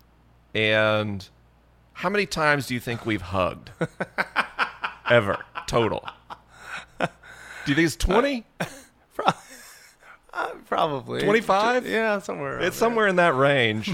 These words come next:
Speaker 1: <laughs> And we've been friends for multiple orbits of the sun, of the earth around the sun. Um, and, like, I noticed really early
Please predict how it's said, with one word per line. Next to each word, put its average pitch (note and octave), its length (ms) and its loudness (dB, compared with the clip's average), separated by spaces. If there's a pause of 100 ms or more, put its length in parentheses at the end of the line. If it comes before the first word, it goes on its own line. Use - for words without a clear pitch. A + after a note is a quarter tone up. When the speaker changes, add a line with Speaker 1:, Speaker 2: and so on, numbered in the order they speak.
Speaker 1:
<laughs> - 280 4
And C3+ 200 6
we've F3 160 6
been F#3 180 4
friends D3 380 0
for C3+ 480 2 (320)
multiple D3+ 840 4
orbits B2+ 460 0
of G#2 100 -6
the G#2+ 100 -2
sun, A2 480 -2 (180)
of A2+ 120 2
the A#2+ 160 0
earth B2+ 280 4
around A2+ 260 2
the G2+ 100 0
sun. A#2 440 2 (600)
Um, C3 640 4 (460)
and, C#3 160 4
like, D#3 260 4
I D3+ 120 6
noticed F3 300 4
really E3 300 2
early D3 600 2